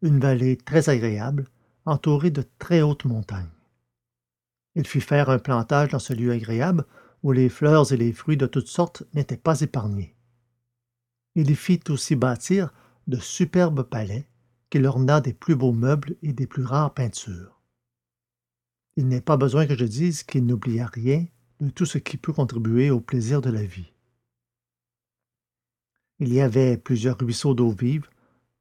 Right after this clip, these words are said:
en sorte que l'eau, le miel, le vin et le lait y coulaient de tous côtés. Les instruments de musique,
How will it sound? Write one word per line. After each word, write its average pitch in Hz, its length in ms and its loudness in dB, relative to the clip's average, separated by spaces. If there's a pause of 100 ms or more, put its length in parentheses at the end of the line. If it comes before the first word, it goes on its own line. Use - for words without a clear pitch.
(160)
en 123 100 -6
sorte 139 520 -4
que - 100 -4
l'eau, 160 300 -2 (320)
le 123 100 -2
miel, 123 420 -2 (380)
le 139 140 6
vin 143 340 4 (220)
et 135 80 -2
le 127 120 0
lait 139 220 2
y 151 80 0
coulaient 135 340 0
de 120 120 -2
tous 139 140 -10
côtés. 107 440 -8 (1600)
Les 127 140 -2
instruments 135 400 2
de 139 60 6
musique, 127 520 0